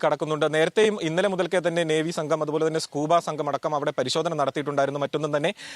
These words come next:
കണ്ടെത്താൻ സാധിച്ചിട്ടുണ്ടായിരുന്നില്ല. അതുപോലെ തന്നെ എടുത്തു പറയേണ്ട കാര്യം, ആ, അവിടെ കഴിഞ്ഞ ദിവസം ഈ, ഈ അപകടത്തിന് ശേഷം ഒരു, ആ, മറ്റൊരു ട്രക്ക്, ഒരു ടാങ്കർ ലോറിയുടെ ട്രക്ക് അവിടെ നിന്നും കണ്ടെത്തിയിരുന്നു. അതായത് ഈ അപകടം നടന്ന സ്ഥലത്ത് നിന്നും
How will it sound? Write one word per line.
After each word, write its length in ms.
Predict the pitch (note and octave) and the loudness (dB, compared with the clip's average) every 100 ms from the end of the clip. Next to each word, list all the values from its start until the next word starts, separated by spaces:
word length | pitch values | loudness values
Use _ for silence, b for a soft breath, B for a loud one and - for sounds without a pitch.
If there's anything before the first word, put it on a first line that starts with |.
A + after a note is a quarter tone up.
| B D#3 | B 0
കണ്ടെത്താൻ 360 | F#3 G#3+ F3+ | 2 2 0
സാധിച്ചിട്ടുണ്ടായിരുന്നില്ല. 920 | D#3+ D3 E3 D3 C#3+ C3+ C3+ C#3 C#3 | 2 2 0 -4 0 2 2 0 2
അതുപോലെ 320 | D3+ D#3+ G3+ G#3 | 2 2 0 2
തന്നെ 120 | G3 | 0
എടുത്തു 200 | E3+ F#3+ | 0 0
പറയേണ്ട 260 | F3+ E3+ | 0 0
കാര്യം, 340 | D#3 D3+ D#3 D#3+ B B | 2 2 0 -2 B B
ആ, 60 | D3+ - | 2 2
അവിടെ 300 | D#3 F3+ F3+ | 2 2 2
കഴിഞ്ഞ 220 | D#3 E3 | 2 2
ദിവസം 380 | F3+ E3+ D#3 B2 - | 0 0 0 -4 -2
ഈ, 220 | D#3 E3 | 0 4
ഈ 20 | |
അപകടത്തിന് 480 | E3 D3 F3 E3+ F#3+ | 4 4 0 0 -2
ശേഷം 400 | F3 F3 E3 A#2+ | 2 2 2 -2
ഒരു, 280 | D3+ D#3 D3 B B | 0 0 -2 B B
ആ, 100 | C#3 | -2
മറ്റൊരു 380 | C#3 D3 G#3 F#3+ | 0 0 2 0
ട്രക്ക്, 300 | E3 D3 - | 0 -2 0
ഒരു 120 | D3+ | 0
ടാങ്കർ 440 | D3 D3 D3+ E3+ E3+ | 2 2 2 -2 0
ലോറിയുടെ 420 | D#3+ D#3+ D#3+ D#3 | 0 2 0 0
ട്രക്ക് 360 | - D3 - | -2 -2 0
അവിടെ 160 | F3+ D#3+ | 0 0
നിന്നും 220 | D#3 D3 | -2 -2
കണ്ടെത്തിയിരുന്നു. 420 | D3+ C#3+ D3+ D3 | -2 -2 -2 -2
അതായത് 240 | C#3+ D#3 G3 | 2 2 4
ഈ 20 | |
അപകടം 380 | F3+ D#3 G3+ G3 | 2 4 0 0
നടന്ന 240 | F3+ F3 | 0 0
സ്ഥലത്ത് 280 | E3+ D#3 D#3+ | -2 -2 -2
നിന്നും 200 | E3 | -4